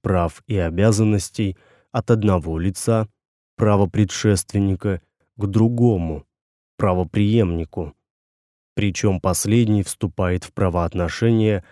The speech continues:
вместо правопредшественника. Правопреемство может быть универсальным,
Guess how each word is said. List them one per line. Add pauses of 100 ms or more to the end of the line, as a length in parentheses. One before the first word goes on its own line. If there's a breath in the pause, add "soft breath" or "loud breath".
(240 soft breath)
вместо (120)
правопредшественника. (1200)
Правопреемство (360 soft breath)
может
быть
универсальным,